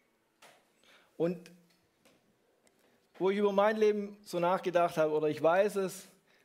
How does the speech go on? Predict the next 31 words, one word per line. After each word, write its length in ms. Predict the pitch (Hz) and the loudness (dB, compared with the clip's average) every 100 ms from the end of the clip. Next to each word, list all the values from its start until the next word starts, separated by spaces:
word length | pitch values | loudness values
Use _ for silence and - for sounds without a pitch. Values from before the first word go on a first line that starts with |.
| _ | _
mir 120 | 139 135 | -8 -4
geht 180 | 156 | 0
es 120 | 156 156 | 0 0
oft 240 | 170 - | -4 -4
auch 220 | 139 139 | -4 -4
so. 340 | 139 123 123 - - - | -4 -8 -8 -14 -20 -2
Theoretisch 520 | 214 226 220 220 - | 0 2 0 -2 -2
weiß 280 | 170 196 190 | 0 2 0
ich, 180 | 143 - | -8 -4
Gott 240 | 214 - | -6 -4
hat 220 | 180 180 | -6 -4
mir 180 | 156 151 | -6 -4
alles 240 | 151 160 | -4 -6
gegeben. 480 | 151 131 127 131 135 - _ _ _ _ | -10 -12 -10 -12 -16 -20 _ _ _ _
Ein 220 | 151 160 | -2 -2
Leben 520 | 156 165 170 165 165 - - | -2 -4 -4 -8 -12 -16 -14
im 180 | 156 | -12
Überfluss, 720 | 156 160 160 160 147 151 143 - - _ - | -10 -8 -8 -8 -8 -8 -10 -20 -20 _ -20
hat 140 | 139 | -12
den 200 | 143 131 | -10 -8
Weg 220 | 143 156 - | -8 -8 -8
frei 280 | 143 143 | -4 -4
gemacht. 420 | 143 143 139 143 - - | -4 -8 -10 -12 -16 -18
Wir 160 | 151 156 | -10 -10
haben 120 | - | -10
alles 560 | - 151 180 139 - - _ _ | -8 -4 -2 -4 -8 -18 _ _
und 160 | 151 139 | -12 -4
das 260 | 165 165 - _ _ | -4 -4 -14 _ _
unverdient. 760 | 180 196 175 143 131 127 139 - _ _ _ _ _ _ _ _ _ _ _ 139 | -12 -10 -8 -8 -8 -14 -18 -20 _ _ _ _ _ _ _ _ _ _ _ -16
Und 220 | 139 147 | -8 0
oft 440 | 180 208 - - | 0 0 -8 -20